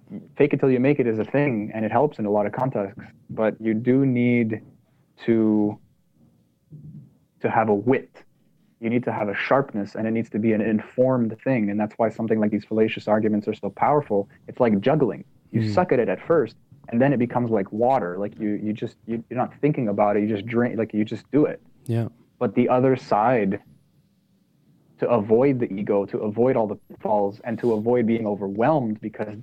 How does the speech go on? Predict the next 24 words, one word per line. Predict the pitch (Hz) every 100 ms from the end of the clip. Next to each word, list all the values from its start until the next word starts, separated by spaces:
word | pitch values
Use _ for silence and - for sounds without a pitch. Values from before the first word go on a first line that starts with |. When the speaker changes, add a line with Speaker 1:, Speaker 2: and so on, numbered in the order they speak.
| -
Speaker 1:
you | 117
don't | 110
wanna | 113 101
be | 98 104
some | 101 101
kind | 110
of | 101 101
master | 101 113 120 117
who | 98 101
tries | 104 98
to | -
fix | 110 -
the | 92
world | 98 120 117 101
and | 98
just | 98 -
gets | 98
defeated | - 87 131 156
all | 98 98
the | 98
time, | 101 101 101 - _ _ _ _
is, | 120 110 110 -
is | 113 113
a | 110